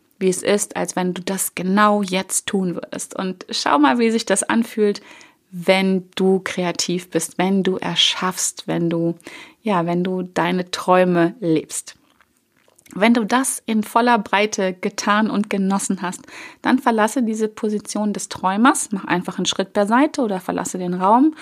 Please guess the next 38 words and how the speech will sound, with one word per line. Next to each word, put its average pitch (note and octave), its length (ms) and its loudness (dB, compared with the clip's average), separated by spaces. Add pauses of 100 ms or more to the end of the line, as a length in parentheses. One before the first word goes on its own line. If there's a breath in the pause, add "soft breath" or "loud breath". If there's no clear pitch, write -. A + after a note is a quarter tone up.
(260 loud breath)
und G3 160 -2
schalte A3+ 440 2
für - 160 -6
einen F#3 240 -2
ganz B3+ 240 0
kurzen A3 380 0
Moment F#3 340 -2
auf F3 140 -8
Durchzug. - 520 -4 (520 loud breath)
Vielleicht G#3+ 260 -2
schaust G#3 280 2
du G3+ 40 0
auf G3 100 -2
deine G3 260 -4
Uhr C4+ 480 4
und G3 160 -6
schaust, F3+ 320 -6
was, F3+ 180 -6
welche F3+ 180 -6
Uhrzeit B3 380 -2
ist, - 260 -6
frag G#3+ 360 -2
dich - 260 -12
mal F3 340 -4
kurz, A3 420 0
welches F3 280 -6
Datum A#3+ 380 2
haben A3 160 0
wir G#3 120 2
heute G3+ 380 -2 (260 loud breath)
oder C4+ 400 4 (180 loud breath)
was D#4+ 200 0
habe G3+ 180 -6
ich C4+ 140 -8
gestern G#3 340 -8
zu - 120 0
Mittag C4 340 2
gegessen? - 480 -8